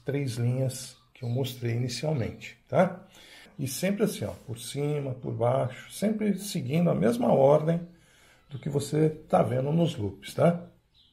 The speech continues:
Então, vamos seguir aqui, olha, e sempre pela parte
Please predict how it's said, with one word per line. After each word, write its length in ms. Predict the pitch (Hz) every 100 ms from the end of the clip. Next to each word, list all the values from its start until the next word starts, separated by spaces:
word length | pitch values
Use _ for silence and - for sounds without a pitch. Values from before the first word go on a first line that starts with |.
| _
Então, 260 | - 156 175
vamos 280 | 170 160 -
seguir 280 | 127 107 101
aqui, 360 | - - 190
olha, 200 | 139 - - - - _ _ _ _ _ - _ _ _ _ -
e 80 | 127
sempre 460 | - 170 202 202
pela 260 | - 180 190
parte 600 | 180 127 131 - 160 -